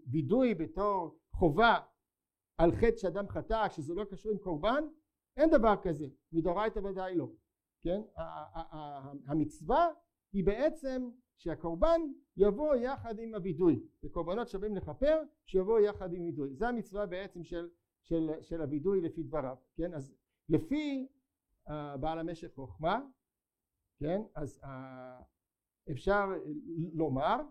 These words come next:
שעל העניין של התשובה עצמה, התורה בעצם לא צריכה לצוות,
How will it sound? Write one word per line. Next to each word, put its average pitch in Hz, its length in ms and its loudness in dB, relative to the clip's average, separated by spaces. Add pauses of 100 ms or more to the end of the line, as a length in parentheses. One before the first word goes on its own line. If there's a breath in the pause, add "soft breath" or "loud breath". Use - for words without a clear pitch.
(340)
שעל 156 800 0
העניין 247 320 2
של - 180 -4
התשובה 175 520 -4
עצמה, 165 580 -4 (680)
התורה 175 360 -2
בעצם 240 320 -4
לא 254 60 -2
צריכה 254 300 -10
לצוות, 254 480 0